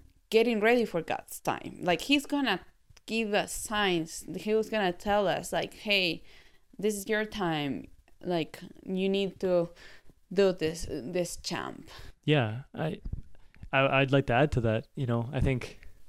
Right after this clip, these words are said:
Speaker 2: this is just a rough analogy, but it's almost like if God's timing is like a train that we need to catch, if you didn't make, take the steps to, like, "Okay, well, hey, I'm not exactly sure when the train's coming, so I better wake up at a good time,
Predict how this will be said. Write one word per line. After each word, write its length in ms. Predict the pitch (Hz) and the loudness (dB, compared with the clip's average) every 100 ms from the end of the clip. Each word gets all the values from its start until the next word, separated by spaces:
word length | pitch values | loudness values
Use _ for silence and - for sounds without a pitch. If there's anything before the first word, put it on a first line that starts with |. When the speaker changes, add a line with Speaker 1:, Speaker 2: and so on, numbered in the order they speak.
| - - - - | -16 -16 -18 -4
Speaker 2:
this 100 | 147 | 0
is 80 | 127 | 0
just 140 | 127 110 | 0 0
a 60 | |
rough 300 | 110 127 127 127 | 4 4 4 2
analogy, 440 | 120 139 135 117 | 2 4 4 0
but 160 | 110 113 | -2 -2
it's 160 | 113 | -2
almost 280 | 131 123 117 | -2 -2 0
like 140 | 117 110 | -2 -2
if 100 | 107 | 2
God's 420 | 120 120 113 - | 4 6 4 0
timing 400 | - 123 120 117 | 0 0 0 -2
is 140 | 113 | -2
like 140 | 110 107 | -2 -4
a 40 | |
train 460 | 107 - 123 127 120 | -6 -2 0 2 0
that 140 | 110 | -2
we 100 | - | -2
need 200 | 117 113 | -2 -2
to 60 | - | -2
catch, 540 | - 131 120 - - - _ _ _ _ _ _ | -2 0 0 -4 -12 -16 _ _ _ _ _ _
if 120 | - 131 | -2 2
you 100 | 170 | 4
didn't 220 | 170 143 | 6 6
make, 240 | 135 143 - - - | 4 2 -2 -20 -2
take 200 | - 147 | 0 0
the 60 | - | -2
steps 360 | - 139 127 - | 0 2 2 0
to, 60 | |
like, 120 | 110 | -2
"Okay, 200 | 123 123 117 | 0 0 2
well, 160 | 113 | 2
hey, 260 | 110 123 113 - | 0 -4 -6 -6
I'm 120 | 127 | 0
not 160 | 156 131 | 2 2
exactly 400 | 117 131 131 120 | 2 0 0 -2
sure 260 | - 139 | -2 0
when 180 | 135 127 | 2 0
the 60 | 120 | -2
train's 280 | - 143 143 | -2 -2 -2
coming, 360 | 160 165 170 170 | -2 0 -2 -2
so 260 | 139 120 - - - | -4 -6 -8 -20 -6
I 60 | 127 | 2
better 280 | 127 123 - - - | 4 2 -2 -14 0
wake 240 | 143 139 | 4 6
up 240 | 143 135 - | 6 4 2
at 80 | 135 | -4
a 40 | |
good 180 | 110 131 | 0 0
time, 480 | - 127 127 123 123 | 2 2 4 2 0